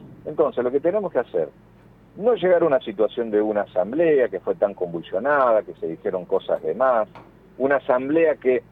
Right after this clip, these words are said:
si se llega a esta situación, es ni más ni menos por los ochocientos y novecientos mil personas que fueron, que fue una antesala el partido de Unión que pierde con Santiago del Estero, eh, que había trescientos, cuatrocientas personas que también se viralizaron videos,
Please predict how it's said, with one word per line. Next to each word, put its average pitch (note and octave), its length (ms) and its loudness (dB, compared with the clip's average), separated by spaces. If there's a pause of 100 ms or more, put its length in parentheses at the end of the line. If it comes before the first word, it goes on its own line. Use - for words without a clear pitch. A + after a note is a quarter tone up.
(120)
si A2 120 -12
se A2 140 -8
llega D#3 220 2
a C3+ 40 2
esta A#2+ 140 0
situación, A#2 640 -2 (380)
es B2+ 160 -2
ni B2 80 -6
más D3 160 0
ni C3 80 -8
menos C#3+ 220 0
por G#2+ 100 0
los G2+ 100 0
ochocientos A#2 540 -4
y - 20 -6
novecientos G2+ 520 -2
mil B2 160 -8
personas A2+ 440 -2
que E2+ 140 -6
fueron, B2+ 400 2 (420)
que D#3+ 140 -2
fue A#3 160 2
una G#3+ 160 2
antesala B2+ 1000 0
el G#2 100 -2
partido C3 480 0
de A2 80 0
Unión C#3+ 260 -4
que G2 160 -4
pierde D3 480 0
con F#2 160 -4
Santiago G#2+ 540 0
del F2 160 0
Estero, A#2 560 0 (500)
eh, F#2+ 180 -4
que G#2 80 -4
había A2 220 2
trescientos, A2+ 480 -4
cuatrocientas G#2 580 -2
personas G#2+ 400 -2
que E2 80 -10
también G#2+ 320 -4
se - 140 -6
viralizaron E2+ 680 -4
videos, A2+ 460 0